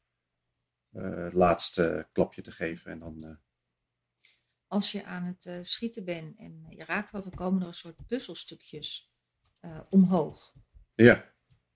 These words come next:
Speaker 2: Je bent weer in een magazijn. Je bent er straks heel veel trappen op en af gegaan. Ehm,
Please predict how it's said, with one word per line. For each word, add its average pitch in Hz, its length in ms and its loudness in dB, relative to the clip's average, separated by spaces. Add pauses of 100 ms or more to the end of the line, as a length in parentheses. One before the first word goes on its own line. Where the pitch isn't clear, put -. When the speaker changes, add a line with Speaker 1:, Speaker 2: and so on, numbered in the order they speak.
(360)
Speaker 2:
Je 185 120 -12
bent 185 200 0
weer 180 120 -8
in 175 100 -8
een 170 100 -10
magazijn. 196 880 -6
Je 185 80 -20
bent 170 160 -14
er 170 60 -14
straks - 280 -16
heel 220 240 0
veel 196 160 -8
trappen 214 360 -8
op 190 120 -14
en 196 120 -10
af 190 140 -12
gegaan. 196 680 -10 (800)
Ehm, 175 880 -20